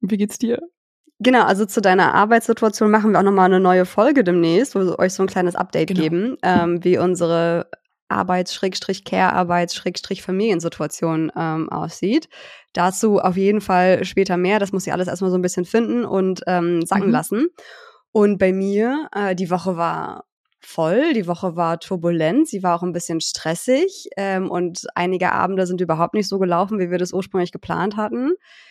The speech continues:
Speaker 2: Ich würd mich trotzdem auch eher, glaub ich, so bei der Team, beim Team Rakete unterordnen.
Speaker 1: So hätte ich dich jetzt nämlich auch eingeordnet.
Speaker 2: <laughs>
Speaker 1: Also,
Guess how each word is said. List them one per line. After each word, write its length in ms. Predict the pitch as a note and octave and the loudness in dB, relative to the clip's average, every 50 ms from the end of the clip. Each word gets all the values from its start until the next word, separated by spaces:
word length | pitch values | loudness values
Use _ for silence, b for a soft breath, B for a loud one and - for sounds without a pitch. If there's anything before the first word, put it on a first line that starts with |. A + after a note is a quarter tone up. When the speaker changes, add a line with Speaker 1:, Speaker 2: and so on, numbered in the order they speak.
| b b | b b
Speaker 2:
Ich 160 | - F#3+ F#3+ | -4 -2 0
würd 120 | G#3+ A3 - | 0 0 0
mich 140 | G#3+ G3 | 0 -4
trotzdem 440 | - - - G#3+ - - - A#3 F3+ | -6 -10 -12 -10 -8 -4 -4 -2 -2
auch 300 | - - F3 G#3 A#3 - - | -2 -2 -2 -2 -2 -4 -4
eher, 500 | - G#3 A3 A#3 A#3+ B3 B3 B3 B3 - - _ _ _ - | -2 -2 0 0 -2 -2 -2 -4 -4 -6 -8 _ _ _ -10
glaub 220 | - G3 G#3 G#3+ A#3 | -4 -2 0 0 0
ich, 100 | A3+ - | 0 -2
so 460 | - - G3 G3 G3+ G3+ G3+ - - - - - | -2 -2 0 2 2 0 0 -2 -4 -10 -12 -16
bei 320 | - - F#3 F#3+ F#3+ F#3+ F#3+ | -14 -12 -4 -4 -2 -2 0
der 140 | G3 G3+ G3 | -2 -2 -4
Team, 540 | - - A3+ G#3+ G#3+ G#3+ G#3+ G#3+ G#3+ - - - | -2 -2 0 0 0 0 -2 -4 -6 -6 -8 -4
beim 200 | G3+ G3 G3+ G3+ | -2 -2 -2 -2
Team 240 | G3+ - A3 G#3+ G3+ | -4 -4 -2 -2 -2
Rakete 580 | F#3+ F#3+ F#3+ - C#4+ F4 - - F#3+ E3 D3+ | -2 -4 -2 0 -2 -2 0 2 0 2 2
unterordnen. 920 | - - F3+ F3+ - - C#3+ C3 - - D3+ - - E3+ F3 G3+ B3+ E4 F#4+ - A#3 | 2 0 0 0 0 -2 -4 -2 -2 -4 -4 -4 -4 -2 -2 0 0 0 0 0 0
Speaker 1:
So 120 | G3 G#3+ | 4 4
hätte 160 | B3+ D4 C4+ | 4 6 4
ich 120 | C#4+ C4+ - | 2 0 0
dich 120 | - C4 | 0 0
jetzt 200 | D4 C4+ A#3+ - | 0 0 2 2
nämlich 240 | C4+ A#3+ A#3+ C4 A3+ | 2 2 4 4 2
auch 100 | F#3 - | 2 2
eingeordnet. 480 | F#3 D3 E3 F3 E3+ - D4+ D4 E4+ E4+ | 0 -2 -2 0 2 4 4 6 6 4
Speaker 2:
<laughs> 260 | E4 D#4 - - D#4 | 4 4 4 4 4
Speaker 1:
Also, 240 | E4+ E4+ - D4 | 2 2 0 -2